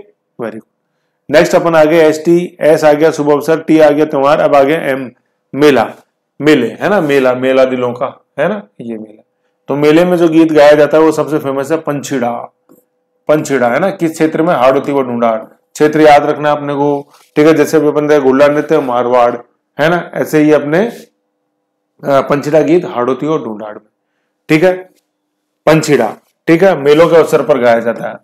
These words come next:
वाद्य यंत्र जो बजता है अलगोजा, अपन देखेंगे अपने ये राज्य का वाद्य यंत्र है अलगोजा, ठीक है, सुशीर है, फिर ढोलक और मंजीर है।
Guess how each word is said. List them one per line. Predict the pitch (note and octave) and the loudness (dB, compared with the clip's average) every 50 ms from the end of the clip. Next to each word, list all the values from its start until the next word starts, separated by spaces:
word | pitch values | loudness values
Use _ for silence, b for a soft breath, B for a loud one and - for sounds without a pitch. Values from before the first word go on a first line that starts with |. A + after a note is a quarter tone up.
| _ - | _ 0
वाद्य | C#3 C3 C#3 C#3+ D3+ | 2 2 2 2 0
यंत्र | D3+ D3+ D#3 D3+ | -2 -2 -4 -4
जो | D3 D3+ | -4 -2
बजता | C#3 D3 C#3 - - D3+ C#3+ | -2 -2 -2 0 2 4 4
है | D3+ D#3+ D3+ | 4 4 2
अलगोजा, | C#3 C3+ C3+ C3+ C#3+ C#3 C#3 C#3+ | 2 2 2 -2 0 2 2 2
अपन | C#3 C3+ C#3 - - - - B2 A#2+ C3 | 2 2 -2 -8 -16 -18 -12 -6 -6 -4
देखेंगे | C3 C3 A#2 B2+ C3+ C3+ C3 C3 C3 B2+ B2 C3 _ _ _ _ _ _ _ _ - | -4 -4 -6 -6 -6 -4 -2 -2 -2 -4 -6 -10 _ _ _ _ _ _ _ _ -10
अपने | A#2 A#2+ B2+ C3 C3 | -8 -6 -4 -2 0
ये | C3 B2+ B2+ B2 | 0 2 0 0
राज्य | A#2+ B2 B2+ B2+ B2 C3 | 0 0 0 -2 -2 -4
का | B2+ C3 | -4 -2
वाद्य | B2+ B2 B2 B2 B2 C3 | -2 -2 -2 -2 -4 -4
यंत्र | C3+ B2+ A#2+ C#3 C3 | -6 -6 -6 -8 -8
है | C3 B2+ C3 _ _ _ - | -8 -8 -10 _ _ _ -10
अलगोजा, | F3 G3+ G3+ F#3 C#3 C3 A#2+ B2+ A#2+ A#2+ B2 - _ _ _ _ _ _ _ _ | -8 -8 -6 -6 -6 -6 -4 -4 -6 -6 -8 -18 _ _ _ _ _ _ _ _
ठीक | - C#3 B2+ C3+ | -6 -4 -2 -2
है, | C#3 C3+ - - | -2 -2 -4 -8
सुशीर | - - C3+ B2 - C#3 C#3 C#3 C3 | -10 -10 -10 -8 -6 -6 -4 -2 -2
है, | C3+ C#3 C3+ - _ _ _ _ _ _ _ - | -4 -4 -6 -10 _ _ _ _ _ _ _ -6
फिर | D3 C3 B2+ | -6 -6 -4
ढोलक | C3+ C3 B2+ C3+ C#3 C3+ B2 - - - | -4 -4 0 2 2 0 0 -2 -10 -6
और | C#3+ B2+ B2 | -6 -4 -4
मंजीर | B2 B2 B2 A#2+ A#2+ B2 A#2+ | -4 -4 -4 -4 -4 -4 -4
है। | A#2 A#2 A#2 | -4 -6 -10